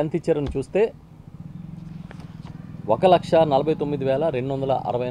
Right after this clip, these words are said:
నాలుగు కోట్లు రెండు వేల పంతొమ్మిది నాటికి వ్యవసాయ రంగానికి అవుట్‌స్టాండింగ్ ఉంటే, రెండు వేల ఇరవై రెండు డిసెంబర్ ముప్పై ఒకటి నాటికి రెండు లక్షల ముప్పై ఎనిమిది వేల నాలుగు వందల ఎనిమిది కోట్ల రూపాయల అవుట్‌స్టాండింగ్ ఉంది.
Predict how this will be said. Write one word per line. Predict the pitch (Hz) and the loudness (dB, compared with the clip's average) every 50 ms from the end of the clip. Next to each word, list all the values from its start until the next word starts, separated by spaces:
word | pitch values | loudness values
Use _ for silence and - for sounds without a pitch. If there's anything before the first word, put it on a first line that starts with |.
| 123 | -2
నాలుగు | 117 117 117 117 - - | -2 -2 -2 -2 -2 -2
కోట్లు | 156 165 160 - 160 147 131 123 - - - - - - - - - - - - - - - - | -2 -2 0 0 2 2 2 0 -4 -8 -14 -14 -14 -14 -14 -16 -16 -16 -16 -16 -16 -10 -4 -2
రెండు | 120 139 151 160 | 0 4 4 4
వేల | 147 131 - 117 | 4 4 2 0
పంతొమ్మిది | 117 139 143 151 151 143 135 127 | 0 0 0 0 0 0 0 -2
నాటికి | 127 123 127 - 139 131 107 | -2 -2 -4 -4 -4 -2 0
వ్యవసాయ | 110 117 123 - 147 139 131 | 2 0 2 2 0 0 0
రంగానికి | 123 123 120 120 120 120 110 127 120 110 104 - - - - - - | 0 -2 -4 -4 -6 -6 -4 -4 -4 -4 -6 -8 -12 -16 -8 -2 0
అవుట్‌స్టాండింగ్ | 107 127 - - - 147 131 127 120 113 107 107 | 0 0 0 -2 -2 -2 -2 -2 -2 -4 -6 -6
ఉంటే, | 107 - 165 208 - - - - - - - - - - - - - - - - - - - - - - - - - - - - 110 113 110 120 | -2 0 0 0 -2 -4 -12 -20 -20 -20 -20 -20 -20 -20 -20 -20 -20 -20 -20 -20 -20 -20 -20 -20 -20 -20 -20 -20 -20 -20 -14 -12 -12 -6 -2 -2
రెండు | 135 160 180 190 196 | 2 4 4 6 8
వేల | 190 185 185 180 156 127 | 8 8 8 6 4 4
ఇరవై | 135 160 175 175 175 170 | 4 4 4 4 4 2
రెండు | 165 160 160 165 160 139 135 | 0 0 -2 -2 -2 -2 -4
డిసెంబర్ | - - 151 147 143 139 123 | -4 -4 -4 -4 -4 -4 -4
ముప్పై | 123 - - 139 139 127 | -4 -4 -2 -2 0 0
ఒకటి | 127 120 - 127 | -2 -2 -2 -2
నాటికి | 123 120 127 - - 147 131 120 123 - - - - - - - - - - - 98 104 | -2 -2 -2 -4 -4 -2 -2 -2 -4 -6 -12 -18 -20 -20 -20 -20 -20 -20 -20 -10 -4 -4
రెండు | 123 156 170 165 156 | 0 0 4 4 4
లక్షల | 139 - - - 143 151 165 147 120 | 2 2 0 0 0 0 0 0 -4
ముప్పై | - - - 151 143 | -4 -2 -2 -2 -2
ఎనిమిది | 135 131 127 131 123 | -2 -2 -2 -2 0
వేల | 120 120 127 143 160 175 180 - - - - - - - - 110 104 | 0 0 0 0 -2 -2 -4 -6 -12 -20 -20 -20 -20 -16 -6 0 2
నాలుగు | 117 135 156 139 135 131 | 4 4 4 2 0 -2
వందల | 123 123 127 131 143 160 175 - - 110 117 | -2 -2 -2 0 0 0 -2 -4 -6 -6 -4
ఎనిమిది | 135 151 156 135 135 - - | -4 -4 -4 -4 -4 -2 -2
కోట్ల | 127 120 - 127 113 117 | -2 0 0 -2 -2 -2
రూపాయల | 113 - 120 117 120 135 160 175 - - - - 92 | -2 -2 -2 -2 0 0 -2 -2 -4 -6 -8 -6 -6
అవుట్‌స్టాండింగ్ | 120 120 - - - 123 113 120 147 170 143 104 | -6 -6 -10 -10 -8 -8 -6 -6 -6 -8 -8 -10
ఉంది. | 107 104 - | -10 -12 -14